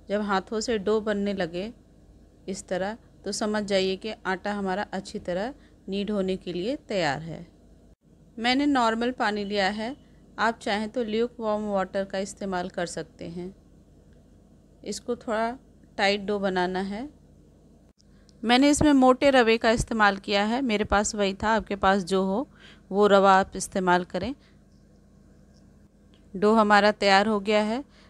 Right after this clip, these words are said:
अब हम इसे पन्द्रह बीस मिनट के लिए ढक देंगे। ये देखिए, पन्द्रह मिनट हो चुके हैं। अब हम इसे वापस नीड करेंगे। इसे हमें मल मल के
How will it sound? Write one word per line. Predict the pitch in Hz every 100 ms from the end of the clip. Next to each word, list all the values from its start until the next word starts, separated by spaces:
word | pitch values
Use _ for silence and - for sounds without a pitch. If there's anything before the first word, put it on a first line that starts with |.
| -
अब | 196 208
हम | 202
इसे | 208 247
पन्द्रह | - 202 196 208
बीस | 190 208 -
मिनट | 190 185
के | - 190
लिए | 196 277 262
ढक | 208 170 143
देंगे। | 151 156 165 196 _ - - - - - - - - _ - - - - - _ - _ - - - -
ये | 202 202
देखिए, | 202 214 220 247
पन्द्रह | - 196 196 208
मिनट | 202 202 196
हो | 214 196
चुके | - 196 101
हैं। | 101 110 269 _ - - -
अब | 185 202
हम | 196
इसे | 196 - 277 359 185
वापस | 185 190 208 -
नीड | 196 170 -
करेंगे। | 165 147 143 160 180 - _ _ _ - - - - - _ _ _ _ -
इसे | 190 - 226
हमें | 214 208
मल | 202 214 208
मल | 196 196
के | - 247